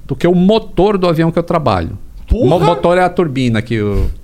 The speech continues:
Speaker 2: Aham.
Speaker 1: vocês falam turbina aí. <laughs> Eu já parei de brigar com essa porra. <laughs> Até falar turbina, fala turbina. E... é, mas é motor aqui lá, tá?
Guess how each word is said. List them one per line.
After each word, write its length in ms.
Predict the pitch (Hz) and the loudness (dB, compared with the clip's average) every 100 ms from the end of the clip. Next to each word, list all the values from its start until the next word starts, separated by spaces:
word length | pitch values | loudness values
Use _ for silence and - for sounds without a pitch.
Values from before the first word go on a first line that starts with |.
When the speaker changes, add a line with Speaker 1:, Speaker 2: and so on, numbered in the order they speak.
| - | -16
Speaker 2:
Aham. 360 | 110 120 98 - | -8 -6 -4 -6
Speaker 1:
vocês 480 | 101 101 - 101 92 | -4 -4 -2 -4 -4
falam 320 | - 104 98 | -2 -2 -2
turbina 540 | 101 113 92 98 92 101 | -4 -6 -4 -6 -4 -4
aí. 280 | - 147 - | -4 -4 -6
<laughs> 40 | - | -4
Eu 140 | 120 | 0
já 140 | 147 | 0
parei 260 | 160 180 156 | 0 0 0
de 80 | 143 | -2
brigar 280 | 120 107 107 | -2 0 -2
com 60 | |
essa 100 | - | -6
porra. 340 | - - 92 - | -10 -8 -2 0
<laughs> 760 | 151 160 160 156 151 156 - - | 2 2 2 2 2 0 0 0
Até 200 | 151 175 | 0 0
falar 260 | 180 170 175 | 2 2 2
turbina, 520 | 185 139 123 160 151 | 2 2 2 2 0
fala 240 | 160 160 | 2 0
turbina. 640 | 156 135 101 120 151 143 135 | 0 0 0 0 2 2 2
E... 120 | 135 127 120 135 143 147 139 - | 2 2 0 -4 -8 -8 -6 -2
é, 340 | 127 113 110 120 | 2 2 2 2
mas 180 | 151 | 2
é 80 | 175 | 2
motor 480 | 190 190 - - 123 | 2 0 0 0 2
aqui 160 | 117 110 | 2 2
lá, 180 | 101 | 2
tá? 180 | 101 - | 0 0